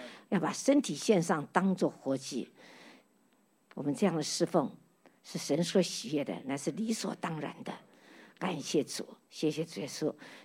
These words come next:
求主你纪念他们的献上，如同我在大学三年级的时候暑假，同样的，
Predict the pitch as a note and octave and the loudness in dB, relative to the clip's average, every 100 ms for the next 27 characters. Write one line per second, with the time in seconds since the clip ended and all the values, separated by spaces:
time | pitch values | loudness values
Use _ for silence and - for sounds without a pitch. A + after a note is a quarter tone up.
0 | - - E3 E3 D3 C3+ - F#3 C#3+ B2 | 2 6 6 6 2 0 0 2 2 2
1 | - D3 C#3+ C#3 C#3 C3 D#3 C#3+ - - | -2 -2 -4 -2 -2 0 -4 -6 -10 -16
2 | - - - G#3 F3+ D3+ C3+ E3 E3 F#3+ | -18 -12 2 2 4 2 2 2 2 0
3 | F3+ C#3 - F#3+ F3 C#3+ E3 D#3 F3+ - | 0 -4 2 4 6 2 0 -4 -4 -2
4 | D#3 D#3+ - C3+ F#3 E3 - - - - | 0 0 -2 -4 -2 -2 -6 -16 -20 -20
5 | - - - - _ _ - F3+ F3+ A3 | -20 -20 -20 -20 _ _ 0 6 8 10
6 | A3+ E3 F3 | 8 6 0